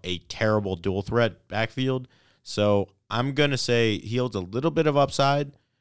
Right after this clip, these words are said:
because he does have, you know, you know, the little bit of, you know, that lead ru-, R B one in his team, but I'm not too confident in the Jets and Zach Wilson. So I think that they're gonna be rebuilding soon.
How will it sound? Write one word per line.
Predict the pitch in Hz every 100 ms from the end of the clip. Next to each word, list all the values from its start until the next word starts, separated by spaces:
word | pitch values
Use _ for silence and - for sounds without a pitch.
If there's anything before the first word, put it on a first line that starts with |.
| _
because | 101 117 104
he | 98
does | 104 110
have, | 104 95 _ _ _
you | 95 98
know, | 92 - - _ -
you | 92
know, | 85
the | 85 85
little | 101 113
bit | 107 104
of, | 101 95 - -
you | 92
know, | 87 85 _ _ _ _ _
that | - 87 98
lead | 110 107
ru-, | 95 104 - - -
R | 104
B | 101
one | 87 98 110
in | 95 95
his | 87
team, | - 117 131 139
but | 104 92 _ _ _ _ _ _ -
I'm | 123
not | 139 135
too | - 123
confident | 110 104 101 90
in | 92
the |
Jets | 85 95 85 - - -
and | 92
Zach | 85 85
Wilson. | 85 82 107 107
So | - 90 87 _ _ _ _ -
I | 107
think | 107 123
that | 104 98
they're | 101
gonna | 101
be | 92 87
rebuilding | 104 104 95 95 90 85
soon. | - 113 110 107